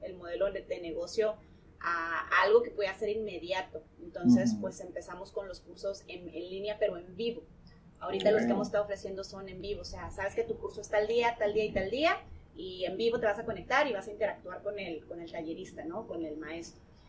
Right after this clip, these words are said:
Speaker 1: La etapa que sigue, pues, obviamente va a ser hacerlos pregrabados y poderlos tener ya en una plataforma y que sean como self-paced.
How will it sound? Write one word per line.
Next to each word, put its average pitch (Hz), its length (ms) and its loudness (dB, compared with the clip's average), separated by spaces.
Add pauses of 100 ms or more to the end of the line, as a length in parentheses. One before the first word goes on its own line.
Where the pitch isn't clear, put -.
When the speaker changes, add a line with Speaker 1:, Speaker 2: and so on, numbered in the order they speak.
(240)
Speaker 1:
La 208 380 10
etapa 226 320 4
que 247 100 2
sigue, 254 360 2
pues, 214 240 -4
obviamente 202 400 2
va 196 80 4
a - 20 -2
ser 196 180 0
hacerlos 202 380 -2
pregrabados 220 640 6
y 226 60 -6
poderlos 175 360 -8
tener 170 220 -12
ya 185 80 -2
en 185 60 -10
una 190 100 -10
plataforma 220 760 0 (140)
y - 220 -14
que - 100 -14
sean 165 220 -6
como 180 160 -8
self-paced. - 800 -4